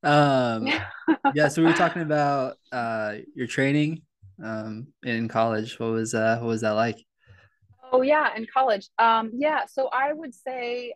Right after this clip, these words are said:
Speaker 2: um, definitely it, it was more, um, consistent, w-, like, as far as being, like, year round. And, um, the, the mileage went up a little bit, not a lot, um, which is,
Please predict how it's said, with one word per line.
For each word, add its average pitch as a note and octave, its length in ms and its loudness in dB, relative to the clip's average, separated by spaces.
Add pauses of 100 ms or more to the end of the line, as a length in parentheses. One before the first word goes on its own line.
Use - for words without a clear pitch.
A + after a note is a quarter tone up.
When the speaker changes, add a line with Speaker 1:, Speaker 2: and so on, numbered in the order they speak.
Speaker 2:
um, G3+ 420 -2 (460)
definitely C#4+ 760 -6
it, G#3+ 100 -8 (100)
it A3 140 0
was G#3 240 -4
more, G#3 760 0
um, F#3+ 340 -4 (120)
consistent, A#3+ 720 -6 (320)
w-, G3 280 -6
like, G3 240 2
as F#3+ 140 -6
far F#3+ 220 4
as F#3 140 -2
being, F3+ 340 -6
like, - 200 -4 (100)
year G3 280 4
round. F#3 480 2 (540)
And, G3+ 560 0 (200)
um, F#3 220 2
the, G3+ 220 4
the G3 140 0
mileage G#3+ 460 0
went G#3+ 160 -8
up G#3+ 140 -6
a G#3 60 -4
little G3+ 240 0
bit, G#3 320 4
not C4 260 0
a C#4 40 -4
lot, G3+ 360 -2 (140)
um, G3 320 -8
which G3 200 -14
is, G3 200 -4